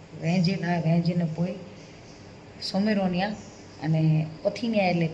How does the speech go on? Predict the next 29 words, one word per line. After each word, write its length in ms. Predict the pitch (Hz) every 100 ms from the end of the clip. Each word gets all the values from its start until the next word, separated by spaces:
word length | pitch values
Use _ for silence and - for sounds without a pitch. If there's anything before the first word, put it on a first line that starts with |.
| 165
પાછો 440 | 170 180 - 190 - - - - - - - -
આમણીથી 420 | 165 170 175 170 165
મેલનિયા. 520 | 175 226 208 190 202 -
So, 60 | 175 170 170 170 170
તે 160 | 170 170
શું 220 | 180 170
કે 360 | 180 175 170 - - - - - - - - -
thanks 240 | 196 220 220
for 300 | - 175 160 151
watching, 520 | 170 170 226 220 220 - - -
આભાર, 380 | 160 156 175 180
ધન્યવાદ. 640 | 156 170 170 180 180 190 185 - - - - - - - - -
અને 440 | 170 165 165 165 165
બસ 240 | 185 - - - - - -
ખુશ 120 | 202 190
રહ્યો, 360 | 190 190 190 - -
ખેલતા 300 | 180 180 175
રહ્યો 280 | 170 170
અને 200 | 160 165
હંમેશા 400 | 160 160 170 170
આગિયા 420 | 170 - 185 208 208
વધો 380 | 180 175 190 - - - - - - -
અને 440 | 170 175 170 165
જીવન 300 | 160 185 185
મેં 140 | 180 170
ખાસો 380 | - 175 - 180
વિચાર્યો, 420 | 175 185 180 180
ખાસો 420 | - 170 170 180
કર્યો. 340 | 170 170 196